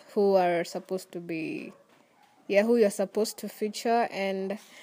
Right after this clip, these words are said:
something happens, and, uh, by one means or another, it either gets delayed or you just don't get to do it until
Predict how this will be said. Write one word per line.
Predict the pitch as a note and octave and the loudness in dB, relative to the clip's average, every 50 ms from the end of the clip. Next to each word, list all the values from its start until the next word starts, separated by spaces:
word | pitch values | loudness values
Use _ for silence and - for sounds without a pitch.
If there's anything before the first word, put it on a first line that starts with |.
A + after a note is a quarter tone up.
| - - - _ _ _ _ | -20 -20 -20 _ _ _ _
something | - - C5 D5 D5 - G4+ C#4 C4 | 0 4 4 4 4 4 2 2 4
happens, | B3+ A#3 A3+ G#3+ - F#3 F3 F3 E3+ F3 E3+ E3+ | 4 2 2 4 2 2 2 2 -2 -4 -6 -8
and, | - - - F3 F3 E3 D#3+ D#3+ D#3 - | -8 -6 -4 -4 -4 -4 -6 -8 -10 -8
uh, | - - - - F#3+ - - _ _ _ _ | -8 -8 -8 -10 -14 -18 -20 _ _ _ _
by | F#3 F#3 F3+ | -6 -4 -4
one | F3 F3+ F#3+ G3+ G#3 G#3+ G#3+ G#3+ G#3+ G#3 | 0 0 2 2 2 0 -2 -4 -4 -4
means | G3+ G3+ G3+ G3+ G3+ G#3 G3 | -2 -2 -2 -2 -2 -2 -2
or | F#3+ F3+ E3+ | -4 -2 -2
another, | E3 E3 E3+ F3+ F#3 F#3+ G3 F#3+ | -4 -4 -4 -4 -4 -2 -2 -2
it | F3 F3+ F#3+ - | -2 -2 -4 -4
either | - - G#3 G#3+ A3+ A3 | -2 -2 -2 0 0 0
gets | G#3 G3 G3 G3+ G3+ - | 0 2 0 0 0 -2
delayed | - - F#3 F3 F3+ F#3 F#3 F#3+ F#3+ G#3 A3+ G#3+ G3 - - | -10 -8 -8 -6 -4 -2 -2 0 0 -2 -4 -4 -6 -6 -4
or | - F3 E3+ E3 D#3+ D3 - - - - - - - - - - - - _ _ _ _ _ _ - - _ - - | -4 -4 -2 -2 -2 -4 -6 -8 -12 -18 -20 -20 -20 -20 -20 -20 -20 -20 _ _ _ _ _ _ -20 -20 _ -12 -6
you | A#3 | 2
just | B3 D#4+ D4 A#3 G#3+ | 2 2 2 2 4
don't | G#3+ A#3+ A#3 A#3 | 4 4 6 6
get | A3 A3 G#3+ G#3+ | 6 4 4 4
to | A#3 G#3 | 0 -4
do | F#3+ G3+ G3 | -2 0 2
it | G3 G3+ G3 G3 F#3+ - | 4 4 4 2 2 2
until | G3 F3+ F#3 F#3 - - F#3+ F#3+ F#3+ F#3+ F#3 F#3 F3+ F#3 G3 | 0 0 0 -2 -4 -2 0 4 4 6 6 4 2 0 -4